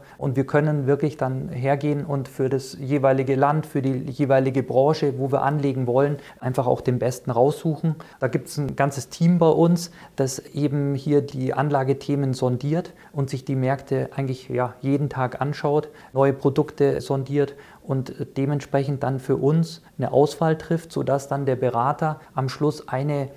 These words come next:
Hausmeinung präsentiert bekommt und dann individuell auf den Kunden zugehen kann und das richtige Produkt für den Kunden rauszusuchen.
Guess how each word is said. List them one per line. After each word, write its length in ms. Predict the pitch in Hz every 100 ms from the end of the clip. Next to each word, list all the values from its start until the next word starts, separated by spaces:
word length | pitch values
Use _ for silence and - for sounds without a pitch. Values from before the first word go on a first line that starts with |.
| - -
Hausmeinung 720 | 147 151 156 156 160 160 147 -
präsentiert 580 | - 151 147 135 151 147
bekommt 400 | 151 - 147 139
und 160 | 139 131
dann 180 | 131 147
individuell 760 | 160 151 143 143 135 135 135
auf 220 | 139 139 -
den 160 | 135
Kunden 380 | 131 139 131 127
zugehen 420 | - 139 143 143
kann 300 | 139 147 147 - -
und 140 | 131
das 160 | 123 -
richtige 340 | 139 - 131
Produkt 440 | 127 - 120 120 -
für 100 | 120
den 40 |
Kunden 280 | - 123 -
rauszusuchen. 680 | - - - 127 - -